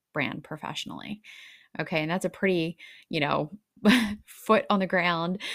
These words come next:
you know, line in the sand statement where it's like, "Okay, you know, you want that platform to really build your personal brand, LinkedIn's the place," okay? So LinkedIn, I know, was, you know, once known for being a professional space where you could post your resume or you could search for jobs and,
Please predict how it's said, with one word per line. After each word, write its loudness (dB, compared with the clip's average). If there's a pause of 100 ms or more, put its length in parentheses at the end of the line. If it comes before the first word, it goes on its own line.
(200)
you -2
know, 2
line 2
in 0
the -4
sand -2
statement 0
where 0
it's -4
like, 0
"Okay, 2
you -2
know, 2
you 0
want -2
that 0
platform 2
to -2
really 2
build 2
your 2
personal -2
brand, -2
LinkedIn's -4
the -4
place," -8 (160)
okay? 0 (760)
So 6
LinkedIn, 2
I 0
know, 4
was, -2 (120)
you -4
know, 0
once 2
known 0
for -2
being 0
a -6
professional 0
space -2
where -2
you -4
could -4
post -10
your -10
resume 2
or -2
you -4
could -14
search -6
for -12
jobs 2
and, -4